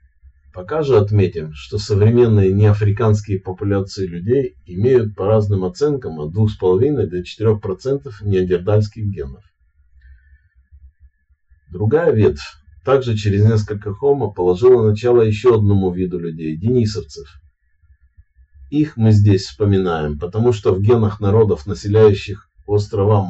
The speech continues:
Ме-, Меланезии в Тихом океане, и австралийских аборигенов, имеется почти пять процентов генома этих людей.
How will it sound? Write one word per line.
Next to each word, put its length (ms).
Ме-, 260
Меланезии 760
в 100
Тихом 320
океане, 640
и 80
австралийских 800
аборигенов, 640
имеется 460
почти 420
пять 280
процентов 600
генома 500
этих 240
людей. 420